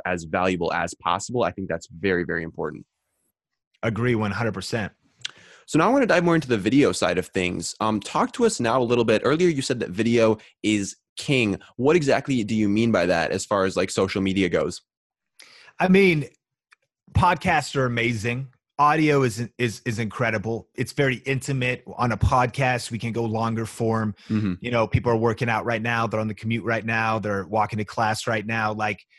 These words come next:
Speaker 2: there's a chance to really be in your ears and change your thinking. But, you know, and words are amazing. Books are amazing 'cause you could get to know someone's heart and their vision and their tips and their strategies.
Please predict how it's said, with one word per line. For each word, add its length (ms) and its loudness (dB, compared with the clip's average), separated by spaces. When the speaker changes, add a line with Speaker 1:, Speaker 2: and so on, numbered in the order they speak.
Speaker 2:
there's 460 -2
a 80 -2
chance 420 -4
to 140 0
really 260 0
be 420 -4
in 240 0
your 240 0
ears 460 0
and 180 -6
change 320 -4
your 100 -6
thinking. 500 -6
But, 420 0
you 80 2
know, 200 2
and 180 2
words 280 4
are 100 4
amazing. 480 0
Books 380 -2
are 80 0
amazing 560 -2
'cause 160 -8
you 80 -10
could 140 -14
get 140 -4
to 100 -8
know 140 -2
someone's 460 -8
heart 360 0
and 80 -4
their 100 0
vision 360 -4
and 100 -2
their 80 -4
tips 300 -8
and 60 -10
their 60 -8
strategies. 720 -6